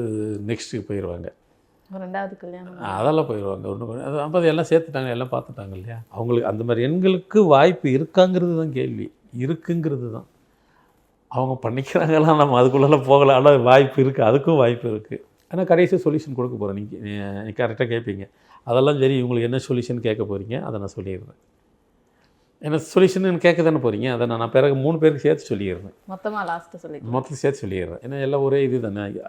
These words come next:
Speaker 1: அ, ஏழு, பதினாறு, இருபத்தஞ்சு அப்படின்னு வரப்போ போகுது. So அப்போ ஏழுக்கு உண்டான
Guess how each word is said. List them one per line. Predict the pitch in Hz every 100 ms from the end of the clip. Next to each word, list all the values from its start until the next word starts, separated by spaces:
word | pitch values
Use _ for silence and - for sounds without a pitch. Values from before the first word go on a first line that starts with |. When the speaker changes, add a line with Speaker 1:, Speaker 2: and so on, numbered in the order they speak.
| -
Speaker 1:
அ, | 98 95
ஏழு, | 120 123 131
பதினாறு, | 123 123 120
இருபத்தஞ்சு | 113 113 107
அப்படின்னு | 98 107 107
வரப்போ | 98
போகுது. | - 98 101 -
So | _ 180
அப்போ | 139 170 208 - _ _ _
ஏழுக்கு | 139 190 185
உண்டான | 156 131 123